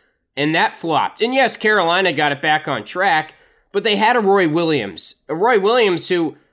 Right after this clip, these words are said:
not every school is gonna have a guy in the family that is coaching at a blue blood in Kansas and can transition to U N C.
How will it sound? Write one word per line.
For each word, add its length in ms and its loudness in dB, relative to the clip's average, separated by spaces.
not 200 -2
every 180 2
school 260 0
is 100 0
gonna 160 -2
have 140 -2
a 40 -4
guy 580 0
in 200 2
the 100 0
family 840 -2
that 220 -4
is 220 -2
coaching 640 -2
at 200 -2
a 60 -6
blue 240 0
blood 340 -4
in 160 -4
Kansas 580 -4
and 160 -4
can 160 -6
transition 840 -2
to 120 -4
U 220 -2
N 140 -2
C. 440 -4